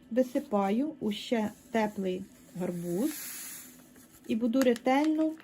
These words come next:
вимішувати лопаткою, поки не розчиниться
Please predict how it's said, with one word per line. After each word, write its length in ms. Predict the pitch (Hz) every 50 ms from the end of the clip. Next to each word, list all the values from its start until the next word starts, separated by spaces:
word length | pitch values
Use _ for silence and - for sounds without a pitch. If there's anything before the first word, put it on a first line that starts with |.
| - -
вимішувати 720 | 220 196 214 220 226 233 240 - - 226 202 202 202 208 202
лопаткою, 580 | 196 196 190 - 277 381 415 - - 277 247 208 -
поки 240 | 262 277 - 302
не 140 | 262 247 226
розчиниться 760 | 208 202 208 - - - 247 269 294 294 269 277 - 262 254